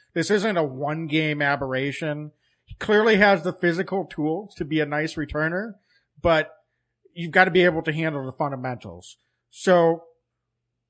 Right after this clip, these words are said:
great, good for Coach Drayton. He stood up for Amari. He said, "We gotta stick with this guy.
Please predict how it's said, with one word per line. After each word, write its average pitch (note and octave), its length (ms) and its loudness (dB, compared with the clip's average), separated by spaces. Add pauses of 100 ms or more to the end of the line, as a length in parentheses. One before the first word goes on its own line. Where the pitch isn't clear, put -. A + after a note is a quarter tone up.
(120)
great, F3+ 360 4
good G3 180 4
for A#3 120 2
Coach G3+ 320 0
Drayton. E3 580 -2 (100)
He F3+ 140 -8
stood F#3 260 2
up F3 240 4
for E3 220 0
Amari. D#3 320 2
He D#3 80 0
said, C#3+ 180 -6
"We C#3+ 80 -6
gotta D#3 220 2
stick - 320 -4
with C3+ 140 -6
this C3 200 -8
guy. C3 360 -4